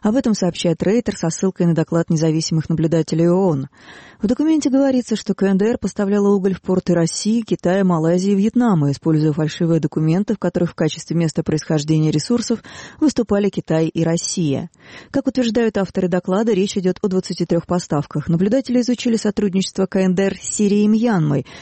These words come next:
В отчёте говорится, что с две тысячи двенадцатого по две тысячи семнадцатый год более чем сорок грузов были направлены Сирийскому центру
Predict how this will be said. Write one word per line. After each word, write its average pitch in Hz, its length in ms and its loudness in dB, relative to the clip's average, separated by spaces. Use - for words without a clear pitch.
В - 60 -2
отчёте 170 360 0
говорится, 190 520 0
что 170 240 -2
с - 20 -4
две 170 140 0
тысячи 170 360 -4
двенадцатого 170 680 0
по 165 120 0
две 165 200 0
тысячи - 320 -6
семнадцатый 165 560 0
год 214 240 0
более 240 260 2
чем 233 180 -2
сорок 185 360 2
грузов 233 440 2
были 190 200 2
направлены 175 560 0
Сирийскому 180 520 0
центру 175 480 0